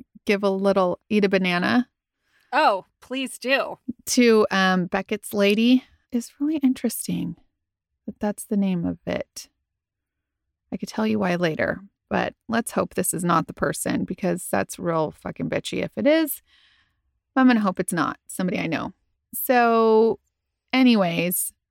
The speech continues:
Speaker 1: she says that we are, we don't write description words correctly.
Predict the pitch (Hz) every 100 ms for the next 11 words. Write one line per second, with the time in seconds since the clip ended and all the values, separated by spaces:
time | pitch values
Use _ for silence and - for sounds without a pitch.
0 | _ _ - - 262 240 - 214 202 196
1 | - 190 185 180 - 175 170 165 165 160
2 | 165 - _ - 202 190 - 196 180 -
3 | - - 196 185 - 190 - - 190 185
4 | 180 - 208 196 185 185 - - 202 185
5 | - 196 185 190